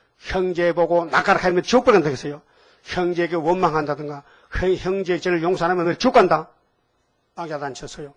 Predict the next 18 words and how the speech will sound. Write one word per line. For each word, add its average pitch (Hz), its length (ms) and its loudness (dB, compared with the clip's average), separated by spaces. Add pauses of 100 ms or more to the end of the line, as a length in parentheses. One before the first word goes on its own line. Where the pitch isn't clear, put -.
응? - 80 -10 (720)
"사망이 160 840 0 (200)
주를 165 340 -4
찬양하지 156 520 -4
못하며 139 600 -4 (580)
구덩이에 160 520 -2
들어간 160 480 -2
자가 160 500 -2 (500)
주의 165 360 -2
신실을 160 580 -4
바라지 156 400 -2
못하되 147 560 -6 (460)
오직 170 500 0
산 156 360 -4
자." 139 280 -2 (1160)
산 - 280 -12
자가 156 200 -2
뭐요? 156 340 -2